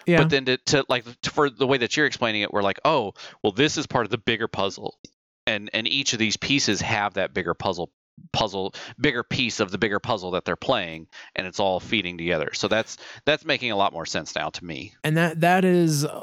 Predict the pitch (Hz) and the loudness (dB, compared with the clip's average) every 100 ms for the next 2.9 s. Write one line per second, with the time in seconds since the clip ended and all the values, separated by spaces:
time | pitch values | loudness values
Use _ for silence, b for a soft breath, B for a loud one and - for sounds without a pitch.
0 | - 160 143 160 175 160 143 139 131 147 | -8 -2 4 6 6 4 4 4 2 2
1 | 143 135 139 131 123 131 139 156 131 117 | 2 2 0 -2 -2 0 0 0 0 -2
2 | 117 120 165 131 123 120 110 - | -2 -4 0 0 0 0 -2 -2